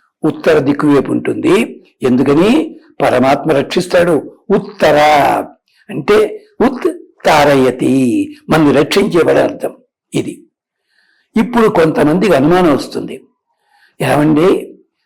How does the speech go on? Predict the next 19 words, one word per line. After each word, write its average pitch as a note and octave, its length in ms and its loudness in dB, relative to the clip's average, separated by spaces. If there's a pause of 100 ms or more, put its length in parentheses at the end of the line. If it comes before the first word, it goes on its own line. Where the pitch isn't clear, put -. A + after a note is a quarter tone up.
(100)
బెడ్‌రూమ్‌లో A3 580 2
అద్దాలు F3+ 340 2
పెట్టుకుంటాం C#3+ 560 0
కదా, C3 420 0 (440)
మరి F#3 220 2 (800)
ఎటు F3 160 0
పక్కన A#3 280 2
పెట్టుకోవాలి G3+ 360 2
బెడ్‌రూమ్‌లోను?" E3 880 0 (800)
దీనికి G3+ 400 0
ఆ - 40 0
సమాధానం C#3+ 960 0 (400)
ఇప్పటి E3 400 -2
పుస్తకాల F3 720 2
వల్ల E3+ 160 4
నేను C#3+ 220 2 (100)
చెప్పను. - 640 -4 (440)
ఒక్కసారి G3 680 0
కొంచెం F3 360 0